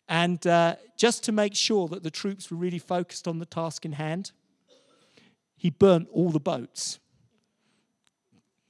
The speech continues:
Hence the phrase, "burning your boats." There was no going back. The people who really press in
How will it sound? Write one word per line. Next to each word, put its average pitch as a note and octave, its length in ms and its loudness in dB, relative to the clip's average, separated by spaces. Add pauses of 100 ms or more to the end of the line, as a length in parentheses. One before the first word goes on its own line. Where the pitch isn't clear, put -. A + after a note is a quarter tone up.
Hence - 240 -6
the C#3+ 80 -12
phrase, C#3 300 -4
"burning C#3 320 -2
your B2+ 80 -6
boats." - 500 -12 (680)
There D#3+ 100 6
was E3 120 4
no F#3+ 220 4
going F3+ 320 2
back. D#3+ 520 -8 (1160)
The D#3 100 -2
people A#3+ 460 4
who G3 160 -4
really G3+ 380 2
press G3 420 -4
in C3+ 360 -2